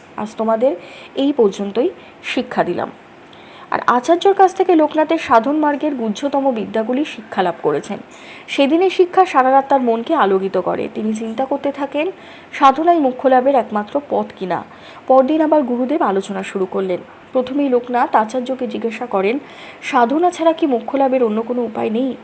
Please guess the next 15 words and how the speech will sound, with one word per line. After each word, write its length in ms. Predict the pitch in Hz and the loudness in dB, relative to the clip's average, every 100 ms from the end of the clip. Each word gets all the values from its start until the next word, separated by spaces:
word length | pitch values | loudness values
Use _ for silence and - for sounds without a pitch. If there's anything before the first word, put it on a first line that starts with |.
| - - - - | -20 -20 -10 -2
আচার্য 440 | 240 247 302 269 | 0 2 0 2
বলেন, 340 | 285 247 269 285 | 6 6 4 0
"না, 200 | 202 - - | -2 -6 -14
সাধনা 400 | - 240 214 220 | -4 -2 0 0
ছাড়া 240 | 226 226 285 | 0 0 -2
সিদ্ধিলাভ 480 | - 190 208 220 247 | -2 -6 -2 -2 -2
হয় 180 | - 90 | -4 -6
না, 160 | - 220 - - - - | -8 -12 -16 -20 -18 -6
আর 80 | 226 | -4
সিদ্ধিলাভ 560 | - 269 247 320 349 330 | -2 0 2 6 6 6
ভিন্ন 360 | 277 269 294 | 2 0 2
মোক্ষ 400 | 370 240 - - | 2 0 -4 -6
লাভও 240 | 202 190 185 | -4 -2 -4
হয় 200 | 196 185 | -4 -6
না। 160 | - | -8